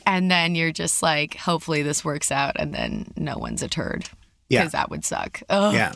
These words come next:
Speaker 1: that's
Speaker 2: yeah.
Speaker 1: like my worst nightmare is, like, you hear those stories or you see it in the movies where, like, the kids are best friends, but then, like,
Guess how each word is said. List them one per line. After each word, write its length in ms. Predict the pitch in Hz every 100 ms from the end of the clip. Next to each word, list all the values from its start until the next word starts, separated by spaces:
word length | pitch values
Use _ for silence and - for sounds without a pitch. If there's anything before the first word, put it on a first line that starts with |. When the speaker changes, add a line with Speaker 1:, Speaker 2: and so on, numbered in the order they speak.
| -
Speaker 1:
that's 140 | 160 135
Speaker 2:
yeah. 60 |
Speaker 1:
like 100 | 101 196
my 120 | 170
worst 240 | 151 -
nightmare 340 | 156 - 147 139
is, 140 | -
like, 180 | 135 - - - - - - - 202
you 100 | 202
hear 160 | 214
those 180 | 196 196
stories 380 | - 165 165 175
or 80 | 185
you 100 | 180
see 120 | -
it 80 | 165
in 80 | 170
the 40 | 165
movies 300 | 156 160 170
where, 80 |
like, 140 | 170 165
the 80 | 170
kids 260 | 175 151
are 60 | 160
best 240 | 160 -
friends, 260 | 143 151 165
but 100 | 170
then, 160 | 160
like, 300 | 165 - -